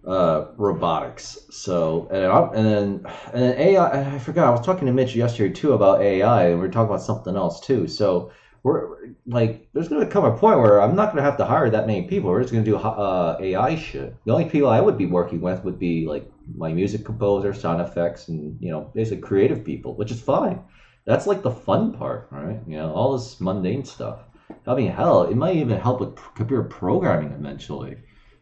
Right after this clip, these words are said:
which would be such a huge boon, right? In fact, we, uh, one of the reasons why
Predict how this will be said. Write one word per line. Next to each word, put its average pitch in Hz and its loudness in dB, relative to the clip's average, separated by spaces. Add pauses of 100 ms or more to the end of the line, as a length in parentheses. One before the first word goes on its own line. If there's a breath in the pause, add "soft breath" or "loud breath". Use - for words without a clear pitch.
which 107 -2
would 117 2
be 113 4
such - -6
a - -6
huge 117 -2
boon, 113 2 (220)
right? - 0
In 98 -6
fact, 117 2
we, 113 0
uh, 95 -2
one 107 2
of 113 2
the 101 0
reasons 101 -4
why 92 -4